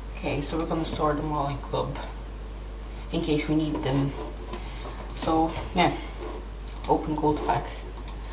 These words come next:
Hopefully get, like, a rare player, that would be amazing. Oh, get the badge.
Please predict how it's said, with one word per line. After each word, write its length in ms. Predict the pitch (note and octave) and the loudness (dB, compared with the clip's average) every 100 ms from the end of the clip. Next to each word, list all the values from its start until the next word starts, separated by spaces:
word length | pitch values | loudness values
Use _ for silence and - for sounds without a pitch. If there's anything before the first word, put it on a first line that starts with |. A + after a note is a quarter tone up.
| - - | -6 0
Hopefully 280 | F#3 G#3 | 2 6
get, 180 | D#3+ C#3+ | 6 6
like, 220 | C#3 B2+ | 6 2
a 60 | - | 0
rare 240 | B2 B2 | 0 0
player, 340 | B2+ A#2+ B2 B2 | 0 0 0 2
that 100 | A#2+ | 0
would 120 | A#2 | 0
be 100 | - | -2
amazing. 560 | A#2+ - B2+ B2 C3+ C#3 - - - - F3 - - - - | 0 0 -2 -2 -2 -4 -6 -8 -8 -4 -4 -6 -6 -6 4
Oh, 140 | F3+ F3 | 6 6
get 140 | D#3 | 4
the 80 | - | 2
badge. 540 | - C3 C#3 - - | 4 6 4 0 -4